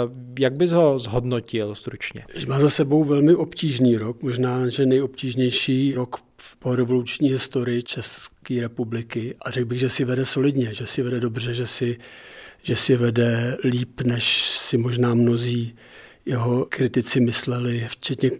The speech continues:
Speaker 2: kritiků v O D S.
Speaker 1: Čeho si všímáš, když hodnotíš rok premiéra ve funkci?
Speaker 2: Samozřejmě určující události, což je válka na Ukrajině přirozeně, je to české předsednictví E U,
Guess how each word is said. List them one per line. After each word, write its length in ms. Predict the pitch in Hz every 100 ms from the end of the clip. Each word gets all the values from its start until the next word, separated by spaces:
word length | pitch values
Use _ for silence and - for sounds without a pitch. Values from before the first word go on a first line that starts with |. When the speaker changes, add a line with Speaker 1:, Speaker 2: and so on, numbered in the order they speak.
| -
Speaker 2:
kritiků 580 | - - 156 127 123 -
v 100 | -
O 100 | 135
D 240 | 120 113 127
S. 180 | - -
Speaker 1:
Čeho 240 | 135 160
si 360 | 165 208 190 190 -
všímáš, 640 | - 156 139 113 104 -
když 260 | 117 120 104
hodnotíš 840 | 120 127 113 135 123 - - - -
rok 440 | 135 135 - - -
premiéra 480 | - 127 127 120 120
ve 100 | 117
funkci? 400 | - 120 - - -
Speaker 2:
Samozřejmě 360 | 147 139 151
určující 580 | 170 135 - 147 - 170
události, 1040 | 151 143 135 135 - - 151 147 147 147 -
což 240 | - -
je 60 | 143
válka 300 | 131 127 131
na 80 | 113
Ukrajině 480 | 117 131 120 135
přirozeně, 840 | 135 - 135 131 139 139 139 147 156 - - - - - -
je 80 |
to 120 | - -
české 360 | 139 - 143
předsednictví 880 | 139 139 - 135 131 131 - 135 -
E 180 | 135 131
U, 440 | 139 120 127 170